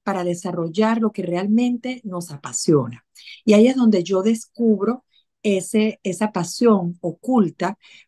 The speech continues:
por el arte de la mesa, el, en los textiles, las porcelanas, los platos, las copas, la cristalería,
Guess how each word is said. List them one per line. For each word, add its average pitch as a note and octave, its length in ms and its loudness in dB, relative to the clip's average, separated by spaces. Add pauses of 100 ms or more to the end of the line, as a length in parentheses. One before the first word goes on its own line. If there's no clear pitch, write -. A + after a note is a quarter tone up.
(140)
por A3 540 2
el F#3 220 -4
arte F#3+ 340 -4
de D3 100 -6
la C#3 100 -8
mesa, - 420 -12
el, D#3 300 4 (360)
en D#3+ 320 4
los D#3+ 200 2
textiles, E3 840 4
las D3 220 2
porcelanas, D3+ 920 0
los C#3+ 280 -6
platos, D3+ 540 -2
las C#3 320 -8
copas, D#3+ 420 -4
la C#3+ 120 -12
cristalería, D3+ 800 -4